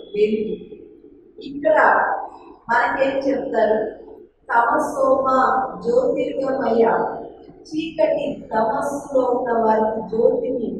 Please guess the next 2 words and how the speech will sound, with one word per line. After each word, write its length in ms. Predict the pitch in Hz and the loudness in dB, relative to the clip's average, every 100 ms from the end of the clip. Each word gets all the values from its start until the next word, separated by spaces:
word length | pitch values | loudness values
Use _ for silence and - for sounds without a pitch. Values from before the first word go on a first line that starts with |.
| 480 - | -12 -18
చూపించండి. 880 | 523 - - 226 - 220 185 185 - - - - _ _ _ _ _ _ | -14 -14 -14 -18 -12 -10 -10 -10 -14 -16 -20 -20 _ _ _ _ _ _
అంటే 340 | 208 220 190 | -10 -10 -12